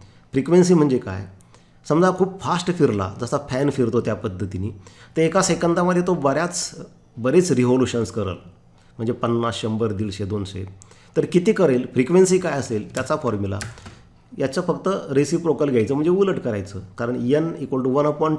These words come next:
T असतं. म्हणजे हे जे टू पाय न्युमरेटरमध्ये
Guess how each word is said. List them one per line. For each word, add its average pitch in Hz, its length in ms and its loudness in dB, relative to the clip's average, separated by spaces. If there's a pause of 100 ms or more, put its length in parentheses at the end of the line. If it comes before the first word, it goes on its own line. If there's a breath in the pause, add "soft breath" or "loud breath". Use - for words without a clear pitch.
(100)
T 180 100 4
असतं. 113 360 -4 (640 soft breath)
म्हणजे 131 220 2 (640 soft breath)
हे 143 80 2
जे 165 100 4 (120)
टू 170 140 6
पाय 170 220 2
न्युमरेटरमध्ये 156 720 4